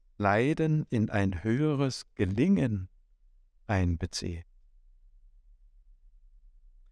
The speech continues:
Und das ist eigentlich das, was wir bei Jesus erlebt haben. Er hat furchtbar gelitten und das Schlimmste waren wahrscheinlich nicht die körperlichen Schmerzen, sondern dass er am Ende rufen musste, „Mein Gott, mein Gott, warum hast du mich verlassen?“ Das war ja unsere Verlassenheit, die er getragen hat.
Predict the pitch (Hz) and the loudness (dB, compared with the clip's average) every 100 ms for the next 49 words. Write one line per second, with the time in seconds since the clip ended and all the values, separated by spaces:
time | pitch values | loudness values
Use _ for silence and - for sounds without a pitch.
0 | - - - 110 104 110 120 107 101 92 | -20 -8 -2 0 0 0 2 2 2 0
1 | 117 127 120 113 110 107 95 117 123 123 | 0 0 -2 -2 2 2 2 2 0 -4
2 | 110 - 113 107 117 - 101 98 95 95 | -6 -2 0 2 0 0 -2 2 0 -2
3 | - 185 175 - 123 104 135 - 107 - | -2 -2 -2 -2 -2 0 -2 0 0 0
4 | 95 123 156 - - 120 - _ - _ | -2 0 0 0 0 -2 -4 _ -20 _
5 | - 110 110 110 101 113 107 90 156 - | -6 0 4 4 4 4 4 2 -2 -2
6 | 101 107 101 92 90 98 - 98 95 - | 0 2 2 0 -2 -6 -2 -2 -2 -6
7 | 90 101 95 98 92 - _ _ _ - | -6 -2 0 0 -2 -4 _ _ _ -4
8 | 98 104 98 113 117 120 110 98 113 98 | 2 2 2 2 2 4 2 2 0 0
9 | 104 104 95 - 101 98 92 101 - 95 | -2 -2 -4 -2 2 2 4 0 2 0
10 | 87 90 - 92 87 87 - 85 - 95 | 0 -2 -2 -2 0 -2 -4 -8 -4 -2
11 | 120 123 - 85 85 90 90 131 156 120 | -2 -2 -6 -6 -2 0 2 0 0 0
12 | 95 101 107 101 92 90 - - 104 95 | 2 2 2 0 0 -2 -2 -6 -6 -4
13 | 92 101 107 98 98 95 | -4 -4 -4 -6 -14 -16